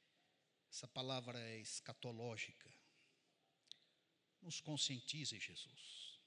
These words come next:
das tuas verdades. Fale a cada coração. Ministre em cada vida aqui nesta noite.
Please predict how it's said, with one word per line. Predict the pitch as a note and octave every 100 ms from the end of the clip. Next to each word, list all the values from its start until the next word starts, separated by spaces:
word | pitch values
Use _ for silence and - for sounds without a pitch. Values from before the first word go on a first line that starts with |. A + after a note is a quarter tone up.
| _
das | - A2+ -
tuas | D3+ C3
verdades. | G2 A#2+ - - G#2 F#2+ - - - - - - - _ _ _ _ _ _ _ _ - - _ - - _ -
Fale | D#3+ C#3+
a | A#2
cada | - A#2
coração. | - A2+ G2 - - - D3+ - _ _ _ _ _ _ _ _ _ _ _ _ _ _
Ministre | C#3+ D3 F3+ - - - C3+ C#3 - _ -
em | C3
cada | - D#3+ B2+
vida | - - D3 D3+ A#2
aqui | A2 - D3+ D#3
nesta | B2+ B2 - A2+
noite. | F2 D2 - - - -